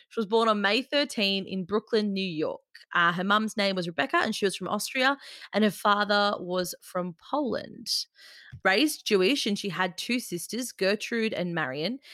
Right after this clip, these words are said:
and she was the middle child. Um,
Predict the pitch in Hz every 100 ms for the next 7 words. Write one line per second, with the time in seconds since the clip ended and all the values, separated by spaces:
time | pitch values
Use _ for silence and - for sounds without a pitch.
0 | - - 202 208 202 240 240 214 214 196
1 | - 180 180 175 196 190 175 175 165 -
2 | 156 - - - - - - _ - -
3 | - - 196 180 165 175 156